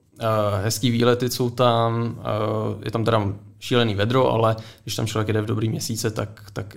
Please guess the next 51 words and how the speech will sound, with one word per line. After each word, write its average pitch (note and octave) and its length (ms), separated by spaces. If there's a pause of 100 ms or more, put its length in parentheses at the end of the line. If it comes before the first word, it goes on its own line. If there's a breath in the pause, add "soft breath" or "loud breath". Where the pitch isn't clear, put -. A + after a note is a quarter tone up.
(100)
i, A2 40
tak A#2 360
se A2+ 80
to G#2+ 100
dá. G2+ 340 (720 soft breath)
Ale B2 320
co - 140
se C3+ 140
týče B2+ 400
podnikání, B2 640
já A#2 60
jsem A#2+ 180
tam A#2+ 180
jel A#2+ 180
za G#2 340 (280)
jedním B2 240
projektem, A#2 460
který A#2 160
je A2 80
spojený A2 320
se G#2+ 120
Seda A2 220
Consultingem, A2 640
tak G#2 160
jsem A2 140
tam G#2+ 160
jel G#2+ 400 (100)
na G#2 240
dva G#2 160
týdny, G#2 380
strávil G#2+ 280
jsem - 120
tam G#2+ 80
tři A2+ 120
měsíce. G#2 580 (840 soft breath)
Eh, G#2+ 380
vyhnal A2 360
mě A#2+ 120
covid G#2+ 560 (300)
a G#2 80
ani A2+ 200
za A2 80
ty A#2+ 100
tři A2 160
měsíce G#2 380
jsme G#2 180
ten A2 260
projekt A2 260
nebyli G#2 360
schopni G#2+ 320
dotáhnout. G2+ 640